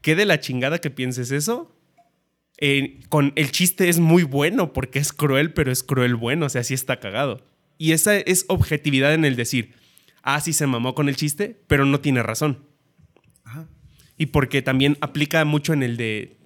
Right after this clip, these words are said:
Speaker 1: eh, porque me aplicó la de, "Pues tú dijiste que nada que ver", y yo, "Porque neta nada que ver, ahorita sí puede algo que ver, pero cambió hace dos años de esa relación o tres". Es decir, en ese momento no estaba mintiendo,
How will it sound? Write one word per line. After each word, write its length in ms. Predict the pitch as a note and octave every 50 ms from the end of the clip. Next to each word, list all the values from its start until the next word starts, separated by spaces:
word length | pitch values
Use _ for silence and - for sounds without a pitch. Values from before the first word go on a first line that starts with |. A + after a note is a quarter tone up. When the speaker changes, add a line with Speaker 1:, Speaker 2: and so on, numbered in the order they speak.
| _
Speaker 1:
eh, 400 | - - - - - B2 B2+ B2 -
porque 200 | - B2+ A2 C3
me 100 | A#2+ A#2+
aplicó 340 | A2+ - B2 A#2+ - - B2+
la 140 | C3 C3 B2+
de, 300 | A2+ A2 G2 F#2+ - - -
"Pues 120 | - B2
tú 100 | - D#3
dijiste 420 | D#3+ D#3+ D3+ D#3+ - - E3+ D3 -
que 140 | - C3+
nada 260 | B2+ B2 B2+ B2+ C3 B2+
que 120 | - C3+
ver", 160 | C3 D3+ D3+ C3
y 60 | A2+
yo, 180 | A2 G#2 G2 -
"Porque 340 | - C3 B2+ A#2 - D3 C3+
neta 400 | B2+ B2+ C3 C3 C3 - D#3+ D#3+
nada 260 | D3+ C3+ A#2 A2 A2
que 120 | - B2
ver, 260 | C#3 F3 E3 D3 - -
ahorita 460 | A#2 A#2+ A#2 A#2 B2+ C3+ - - C#3+
sí 140 | - - D3
puede 320 | - - C#3 B2+ A#2+ A#2+
algo 280 | A2 G#2 G#2 A#2 A#2+ -
que 100 | D3+ C#3+
ver, 200 | D3 D#3 D#3 D3+ _
pero 400 | - A#2+ A2+ A2 G#2 G2 - - _ _ _ _ _ _ _ _ _ _ _ _ -
cambió 480 | - G#2+ G#2 G2+ A2 C3 E3 D#3 B2
hace 260 | A2 - - B2 G#2+ - -
dos 280 | B2 B2 B2+ - -
años 280 | B2+ B2+ B2+ A2+ G#2 G2+
de 80 | G#2 A2
esa 140 | - A2 G2+
relación 520 | G2+ F#2+ F#2 F#2+ G2+ - - D3+ B2+ A#2 -
o 40 |
tres". 360 | - - - - - - _ _ _ _ _ _ _ _ _ _ _ _ _ _ _ _ _ _ _ _ _ _ _ _ _
Es 100 | - A#2+
decir, 300 | B2+ C3 A2 C3 C3+ - -
en 120 | C#3 C#3+
ese 160 | C#3 C3+ C#3 E3
momento 360 | E3 D#3 D3+ C#3+ D3 D3 F3
no 180 | E3+ D#3 D#3
estaba 320 | D3+ C#3+ - - B2 A#2+ A2+
mintiendo, 500 | G#2 G2+ G#2 G#2 - D3+ C#3+ A#2+ G2 F2+